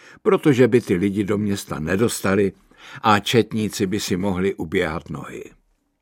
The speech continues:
A tak jednoho dne přijel přednosta okresního důchodkového kontrolního úřadu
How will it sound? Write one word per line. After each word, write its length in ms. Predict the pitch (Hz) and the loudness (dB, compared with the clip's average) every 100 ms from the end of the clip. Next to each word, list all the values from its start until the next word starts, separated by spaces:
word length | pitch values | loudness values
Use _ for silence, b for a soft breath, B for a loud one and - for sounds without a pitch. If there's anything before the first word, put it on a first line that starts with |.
| _ _ _ _ b b b b b b b b b | _ _ _ _ b b b b b b b b b
A 80 | |
tak 200 | 101 165 | -2 2
jednoho 420 | 214 214 196 151 92 | 4 4 4 2 0
dne 320 | 90 110 143 | 0 -2 -2
přijel 400 | - - 143 110 | -4 0 2 2
přednosta 760 | 87 - 143 143 147 - - - | 0 -4 -6 -4 -4 -4 -6 -6
okresního 680 | 117 135 135 - 127 123 110 | -6 -4 -4 -4 -4 -2 -2
důchodkového 920 | 85 117 - 131 - 127 123 120 104 | -4 -6 -6 -8 -4 -2 0 0 -2
kontrolního 840 | - 113 123 135 135 135 131 110 92 | -2 -4 -2 -2 -2 -2 -2 -2 -4
úřadu 600 | 113 110 107 113 110 110 | -6 -6 -2 -2 0 -2